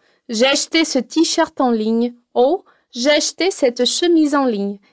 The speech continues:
E assim vai adaptando essa estrutura pro teu contexto. E aí, o que que a vendedora diz? "Vous voulez vous faire rembourser? Vous voulez vous faire rembourser?" Ou seja, "Você quer um reembolso?" Aqui, a gente tem uma estrutura interessante do francês,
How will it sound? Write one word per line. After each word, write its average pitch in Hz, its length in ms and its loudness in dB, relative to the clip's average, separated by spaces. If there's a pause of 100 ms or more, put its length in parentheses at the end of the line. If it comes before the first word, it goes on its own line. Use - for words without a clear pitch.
(100)
E 269 120 -4
assim 302 400 0
vai 277 240 2
adaptando 277 580 0
essa 311 200 2
estrutura 247 680 -2
pro 339 180 -6
teu 262 220 0
contexto. 311 680 -4 (580)
E 269 100 -2
aí, 294 220 2
o 320 80 2
que 320 200 -4
que 403 120 0
a 359 60 2
vendedora 277 680 2
diz? 214 460 -4 (300)
"Vous 302 180 -4
voulez 320 220 2
vous 320 160 -2
faire 320 180 0
rembourser? 247 680 -2 (220)
Vous 269 200 -2
voulez 294 260 0
vous 311 140 -4
faire 294 300 -2
rembourser?" 262 680 -2 (240)
Ou - 140 0
seja, 220 400 0
"Você 320 300 -2
quer 339 160 -2
um 403 80 0
reembolso?" 262 840 0 (560)
Aqui, 277 560 -4
a 220 80 0
gente 262 300 -2
tem 285 160 -2
uma 294 100 2
estrutura 285 520 -6
interessante 320 760 0
do 294 120 -6
francês, 254 640 -2